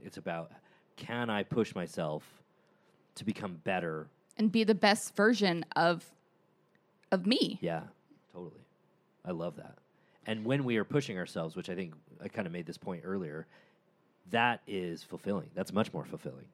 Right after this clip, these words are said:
Speaker 2: Yeah.
Speaker 1: than, than just saying no or saying yes or always just doing what I want and not belonging to my spouse, whatever that looks like.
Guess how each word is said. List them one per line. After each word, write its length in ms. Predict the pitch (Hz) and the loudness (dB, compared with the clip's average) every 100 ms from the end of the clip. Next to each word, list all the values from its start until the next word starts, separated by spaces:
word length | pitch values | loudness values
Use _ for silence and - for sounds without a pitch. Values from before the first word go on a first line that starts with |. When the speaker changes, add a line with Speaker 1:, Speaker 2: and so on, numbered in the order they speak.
| _ _ _ _ _ _ - | _ _ _ _ _ _ -6
Speaker 2:
Yeah. 100 | 165 | -6
Speaker 1:
than, 100 | 185 73 - _ - | -6 -10 -20 _ -6
than 380 | 90 85 80 78 - | -4 -4 -6 -12 -8
just 320 | 82 - - | -6 -6 -8
saying 300 | - 80 78 | -6 -6 -6
no 160 | 78 | -8
or 80 | 78 | -8
saying 300 | - 90 80 | -8 -8 -8
yes 260 | 80 76 - | -10 -12 -16
or 140 | 78 _ _ _ _ _ - | -20 _ _ _ _ _ -6
always 520 | 104 95 87 - - 82 - 95 - 85 | -2 -2 -4 -8 -14 -20 -20 -20 -16 -10
just 160 | 95 | -6
doing 240 | 104 82 80 | -4 -4 -4
what 100 | 78 | -8
I 100 | 76 | -6
want 320 | 87 82 80 | -6 -6 -8
and 80 | 80 | -10
not 180 | 80 80 | -10 -8
belonging 260 | 78 76 | -10 -10
to 100 | - | -16
my 80 | 73 | -18
spouse, 280 | - - - | -14 -16 -12
whatever 200 | 87 82 73 | -8 -6 -8
that 120 | 76 | -12
looks 160 | 76 | -16
like. 100 | - | -18